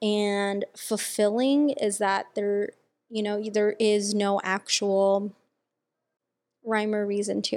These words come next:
it. So this, this does kind of bring me into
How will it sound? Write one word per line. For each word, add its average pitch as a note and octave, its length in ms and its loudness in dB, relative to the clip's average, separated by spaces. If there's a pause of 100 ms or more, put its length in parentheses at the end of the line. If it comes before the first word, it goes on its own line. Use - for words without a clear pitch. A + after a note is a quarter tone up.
it. - 220 -4 (1400)
So C#4 120 -2
this, C#4 160 0 (160)
this C#4 160 2
does A3+ 460 2
kind F#4 200 0
of C#4+ 60 4
bring A3 220 2
me A3 220 0
into G#3 600 0